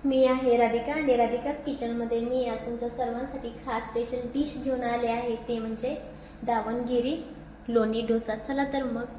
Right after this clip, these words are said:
आज आपण पाहूया अगदी सोप्या मेथडनी दावणगिरी लोणी डोसा आणि काही टिप्स सोबत.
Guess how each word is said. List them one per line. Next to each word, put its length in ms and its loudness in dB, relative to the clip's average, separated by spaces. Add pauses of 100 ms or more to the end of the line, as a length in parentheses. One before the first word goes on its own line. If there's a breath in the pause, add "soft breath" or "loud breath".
आज 180 0
आपण 260 -2
पाहूया 520 2
अगदी 300 -2
सोप्या 340 0
मेथडनी 560 0 (420 loud breath)
दावणगिरी 680 2
लोणी 280 2
डोसा 360 -2 (160)
आणि 180 -4
काही 320 -4 (120)
टिप्स 320 -2
सोबत. 260 -4